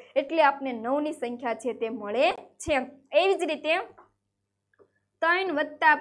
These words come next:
પાંચ, વત્તા એટલે કે ઉમેરો, પ્લસ એટલે કે ઉમેરો. હવે ત્રણ લીટા કરવાના છે અને પાંચ લીટા કરવાના છે. તો સૌપ્રથમ આપણે કેટલા કીધા છે? ત્રણ. તો ત્રણ લીટી કરો ઊભી. એક, બે અને ત્રણ. કેટલા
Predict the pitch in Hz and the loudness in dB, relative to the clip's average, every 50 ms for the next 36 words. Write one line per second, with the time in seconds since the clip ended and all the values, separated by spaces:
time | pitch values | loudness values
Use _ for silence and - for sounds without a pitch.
0 | - - 339 320 294 254 262 262 - - _ _ _ _ _ - 240 254 247 - | 2 2 4 4 4 2 0 -4 -12 -20 _ _ _ _ _ -8 -8 -8 -6 0
1 | - 294 285 277 277 285 277 269 269 277 311 339 403 392 - - 311 330 320 302 | 2 2 2 2 2 2 0 -2 -2 -2 -2 -2 -2 -2 -4 -8 -6 -4 -2 -2
2 | 262 247 247 269 302 - - 269 285 285 285 285 262 254 254 247 233 226 233 269 | -2 0 -2 -2 -4 -6 -4 -2 -2 0 -2 -2 -6 -8 -6 -6 -6 -6 -6 -6
3 | 311 403 494 - - - 302 294 277 254 226 220 226 247 294 - - - _ _ | -6 -6 -8 -10 -10 -8 -6 -4 -4 -4 -4 -4 -4 -4 -6 -8 -12 -18 _ _
4 | _ _ - 240 254 247 247 - 294 320 339 359 370 359 320 320 339 311 370 359 | _ _ -6 -4 -4 -4 -2 0 0 0 2 0 -2 -4 -4 -4 -2 -2 -2 -2
5 | 359 370 349 349 349 359 349 381 381 381 370 381 370 359 311 285 285 285 269 285 | 0 0 0 0 0 0 -2 -4 -6 -6 -8 -6 -6 -4 -4 -4 -4 -6 -6 -4
6 | 285 294 311 311 302 285 262 262 262 254 226 233 233 226 233 226 226 226 220 214 | -4 -4 -4 -4 -4 -6 -8 -6 -4 -6 -4 -4 -4 -4 -4 -6 -8 -10 -10 -12
7 | 226 226 226 - 285 302 294 311 330 320 320 285 285 285 285 285 277 269 277 302 | -12 -10 -8 -6 -6 -4 -4 -4 -6 -6 -6 -6 -6 -6 -4 -4 -4 -4 -4 -6
8 | 330 - 359 349 339 339 320 269 277 269 269 277 262 254 - - 302 285 262 262 | -6 -4 -4 -4 -4 -4 -4 -2 -2 -2 -2 -2 -6 -6 -4 -4 -4 -4 -4 -6
9 | - 233 - - 277 311 311 311 320 302 277 349 349 339 320 320 311 311 262 285 | -8 -10 -8 -6 -4 -4 -2 -4 -4 -6 -6 -6 -2 2 4 4 4 4 2 -2
10 | 311 311 330 320 320 - _ _ _ _ _ 269 269 285 294 311 302 302 - - | -4 -4 -6 -8 -10 -16 _ _ _ _ _ 0 2 4 4 2 0 -4 -12 -10
11 | 220 233 262 262 269 269 269 269 269 240 240 240 233 240 269 254 240 208 208 - | -4 0 4 6 6 4 4 0 -6 -8 -8 -8 -4 -2 0 0 -2 -2 -6 -10
12 | - - 285 277 359 359 | -10 -10 -8 -4 0 0